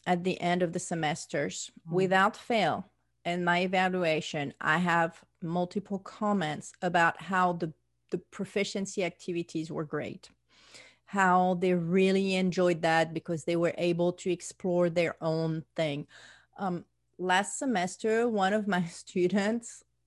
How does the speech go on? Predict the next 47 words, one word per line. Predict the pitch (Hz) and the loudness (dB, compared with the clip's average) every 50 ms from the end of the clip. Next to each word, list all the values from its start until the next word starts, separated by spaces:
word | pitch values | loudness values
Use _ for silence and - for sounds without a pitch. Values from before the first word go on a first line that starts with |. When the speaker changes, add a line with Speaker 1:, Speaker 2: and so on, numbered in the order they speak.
| _ _ _ - | _ _ _ -2
Speaker 1:
and | 190 196 202 - | -2 -2 0 0
I, | - 185 196 196 - - | 0 2 2 2 2 2
I | 185 202 233 | 2 4 4
had | 302 320 240 220 - | 4 2 0 -2 -2
to | - 208 | -2 0
actually | 175 165 165 - - 185 180 | 0 0 0 -2 -4 -4 -4
go | 165 165 170 165 | 0 0 0 0
watch | 160 160 160 156 - - | 2 2 0 0 0 -4
the | - 151 | -6 -2
videos | 147 160 165 160 156 156 147 143 135 - - | 0 0 0 2 2 0 0 0 -2 -4 -6
to | - | -8
make | 165 156 139 - | -6 -6 -6 -6
sure, | - - - 175 165 156 | -6 -4 -2 0 0 0
because | 156 156 - 185 175 175 - _ _ _ - | -2 -2 0 -2 -2 -2 -4 _ _ _ -4
everything | 180 220 247 302 320 302 - 247 208 190 180 | -4 -4 -2 -2 -4 -4 -2 -2 -4 -4 -2
he | 185 202 | -2 -2
was | 196 196 - 170 - 160 | -2 -2 -4 -6 -6 -6
watching | 151 185 185 240 285 - - - 170 156 151 - _ - | -2 0 0 0 0 -6 -4 -2 -2 -2 -2 -6 _ -4
was | 185 180 180 170 | 0 0 0 0
grammar | 170 165 - 170 165 175 240 277 285 202 165 | -2 -6 0 4 4 4 4 4 4 2 2
videos. | 156 151 156 147 160 160 151 156 - - - 208 - - - _ _ _ _ _ _ _ _ _ _ _ _ _ _ _ _ _ _ _ _ - 165 156 156 | 2 0 -2 0 0 -2 -2 -2 -4 -4 -6 -8 -10 -14 -20 _ _ _ _ _ _ _ _ _ _ _ _ _ _ _ _ _ _ _ _ -14 -10 -6 0
And | 156 214 220 226 | 2 4 4 4
I | - | 4
Speaker 2:
Oh. | 220 220 | 4 4
Speaker 1:
was | 220 214 - | 2 2 0
like, | 214 202 190 - - - | 2 2 0 0 -2 -2
"Okay, | - 277 277 - 262 233 | -2 -2 0 2 2 2
well, | 202 196 190 | 4 4 2
if | 196 202 - | 2 0 0
you're | 311 339 | -2 -2
watching | 339 294 269 277 277 - 302 269 | 0 0 0 -2 -2 -2 -2 -2
a | 220 175 | -2 -2
grammar | 180 185 175 202 277 311 285 220 | 0 0 0 0 0 0 -2 -2
video | 180 170 175 170 170 175 | -2 -2 -2 0 -2 0
where | 165 170 | 0 -2
they're | 180 196 117 | 0 -2 -4
explaining | - - - _ - 247 277 302 302 254 180 | -4 -6 -14 _ -6 -4 -4 -2 -2 -2 -4
French | - - - 202 196 196 185 190 | -4 -4 -4 -2 -2 -2 -4 -8
grammar, | - 233 254 302 320 285 220 180 185 185 | -6 -4 -2 -2 0 0 0 0 0 0
but | 185 185 170 | 0 -2 -2
it's | 170 175 - - | -2 -6 -6 -6
in | 165 185 | -4 -4
English, | 269 320 311 247 160 151 - | -4 -2 -2 -2 -2 -2 -2
that's | - 196 214 - | -4 -6 -6 -4
diff-, | - 190 196 - - _ | -4 -8 -8 -8 -10 _
that's | - - 214 - - 208 | -4 -4 -4 -4 -2 -2
not, | 190 175 165 - | 0 0 -2 -4